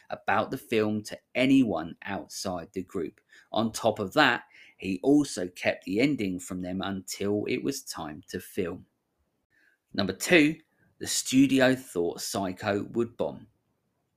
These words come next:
They were so confident it would not do well, they agreed to make Hitchcock's salary sixty percent of the film's box office success. But the movie ended up being a massive hit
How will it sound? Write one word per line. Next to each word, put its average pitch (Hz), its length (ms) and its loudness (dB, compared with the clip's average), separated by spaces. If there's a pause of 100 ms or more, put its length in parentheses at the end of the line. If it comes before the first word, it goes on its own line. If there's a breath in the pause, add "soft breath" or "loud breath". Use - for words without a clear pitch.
(240)
They 113 140 6
were 110 140 2
so 143 360 6
confident 131 600 0
it 98 180 -4
would - 160 -10
not 110 320 -2
do 131 180 2
well, 92 380 -2 (340 loud breath)
they 113 200 0
agreed 123 400 0
to 104 100 -8
make 101 260 -2
Hitchcock's - 600 -4
salary 107 400 2
sixty - 680 -4
percent - 560 -4 (340 loud breath)
of 110 140 -2
the 110 80 -8
film's 98 520 0
box - 440 -6
office - 360 -8
success. - 720 -6 (400 loud breath)
But 107 120 -4
the 113 40 -2
movie 127 400 6
ended 110 220 0
up 107 180 2
being 98 240 -2
a 87 60 -4
massive 139 560 -4
hit 104 340 -2